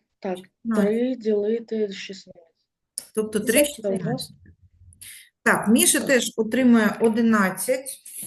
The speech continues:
Speaker 2: І так, Нагорний одинадцять. І ще один номер, дуже сподіваюсь, що ми встигнемо.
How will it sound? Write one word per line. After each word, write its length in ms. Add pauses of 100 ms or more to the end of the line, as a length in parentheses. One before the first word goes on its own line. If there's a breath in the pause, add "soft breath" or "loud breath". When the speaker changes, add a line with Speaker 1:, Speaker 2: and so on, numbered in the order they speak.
(1000)
Speaker 2:
І 60
так, 360
Нагорний 920
одинадцять. 920
І 80
ще 480
один 520
номер, 560 (520)
дуже 320
сподіваюсь, 600
що 200
ми 120
встигнемо. 760